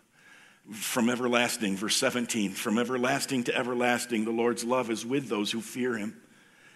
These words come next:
and his righteousness with their children's children." We give thanks to God for one thing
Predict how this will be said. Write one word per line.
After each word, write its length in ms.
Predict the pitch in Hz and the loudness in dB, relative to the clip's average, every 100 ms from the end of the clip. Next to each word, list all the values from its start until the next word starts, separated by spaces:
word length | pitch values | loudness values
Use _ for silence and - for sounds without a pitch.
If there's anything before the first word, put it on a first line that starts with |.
| - - | -20 -6
and 120 | 117 | 0
his 160 | 110 123 | 0 2
righteousness 640 | 135 123 113 117 104 - | 0 0 -2 -2 -2 -2
with 180 | 117 101 | -2 -2
their 80 | 107 | -2
children's 680 | - 135 101 95 95 - | 0 0 0 -4 -4 -6
children." 600 | - - 143 120 107 113 - _ _ _ _ _ _ _ _ _ _ _ _ _ _ _ _ | -2 -2 0 -2 -4 -12 -14 _ _ _ _ _ _ _ _ _ _ _ _ _ _ _ _
We 80 | 113 | -8
give 220 | 117 131 | -2 -2
thanks 500 | - 143 156 - - - - - | 2 0 2 -2 -4 -8 -20 -10
to 80 | 117 | -8
God 320 | 120 117 98 | -2 -2 -2
for 160 | 127 | -4
one 320 | 110 113 131 113 | -4 0 -2 0
thing 360 | 107 98 101 | 0 0 -2